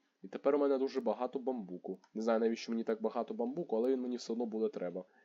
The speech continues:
Діаманти, якщо чесно, я таки не знайшов, але пропоную зробити краще. Забити на ті діаманти і зробити дещо цікаве. Дивіться, які я руди накопав просто.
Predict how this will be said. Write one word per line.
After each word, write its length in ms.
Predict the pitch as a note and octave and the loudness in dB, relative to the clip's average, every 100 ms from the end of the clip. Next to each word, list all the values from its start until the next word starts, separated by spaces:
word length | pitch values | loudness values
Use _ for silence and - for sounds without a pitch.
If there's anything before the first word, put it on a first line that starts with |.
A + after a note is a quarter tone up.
| - | -12
Діаманти, 580 | A#2+ D3+ F3+ A3 G#3+ | 0 2 4 2 2
якщо 180 | F3+ - | -2 -2
чесно, 320 | - F3+ - C#3 | -2 -2 -2 0
я 120 | E3+ | 0
таки 220 | D#3 - | 0 -2
не 120 | C3+ | -4
знайшов, 420 | A#2+ C3 - G3 B2 | 0 -2 2 2 4
але 200 | A#2+ E3 | 4 4
пропоную 380 | D#3 D3 D3+ | 2 2 2
зробити 380 | A#2+ C3 D3 C#3+ | 2 2 2 0
краще. 440 | C3 G#2 G2 - G#2 | 2 2 2 -4 -2
Забити 380 | B2 C#3+ D3 | -2 0 0
на 100 | B2 | 0
ті 120 | A#2+ B2 | -2 0
діаманти 540 | B2+ C#3 F#3 F3+ D3 | 2 4 2 0 -4
і 60 | D3+ | -2
зробити 720 | C3 A#2 C#3+ D3 C#3 A#2+ G#2+ - _ _ _ _ | 0 0 0 4 4 6 2 -2 _ _ _ _
дещо 280 | - C3 - | 2 2 2
цікаве. 400 | C#3+ C#3+ B2+ A2 | -2 0 4 4
Дивіться, 340 | A#2 E3+ F#3 D#3+ | 4 2 2 -2
які 180 | - | 0
я 120 | D3+ C#3 | 2 4
руди 200 | E3 C3+ | 2 0
накопав 520 | B2 B2+ - F#2 - | 0 0 2 0 0
просто. 440 | F#2+ F#2 - F#2+ | -4 -4 -6 -12